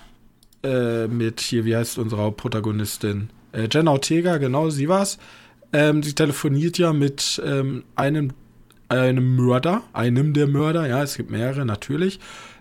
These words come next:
Ähm, und sie telefoniert mit ihm und er sagt dann ja so, „Was sind deine Lieblingshorrorfilme?“ Und sie kommt natürlich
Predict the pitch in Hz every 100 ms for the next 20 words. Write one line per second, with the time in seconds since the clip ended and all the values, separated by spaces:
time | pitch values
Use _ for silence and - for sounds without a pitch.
0 | _ 165 160 160 160 160 - 170 175 170
1 | 170 170 165 165 156 - - - - -
2 | - _ _ _ _ _ _ 143 175 175
3 | 190 175 - 160 170 214 214 202 190 -
4 | - 180 196 196 190 147 135 139 139 160
5 | 143 139 131 127 131 160 143 131 127 120
6 | 139 180 165 156 160 151 139 - 156 143
7 | 123 131 - 139 135 123 - 143 135 135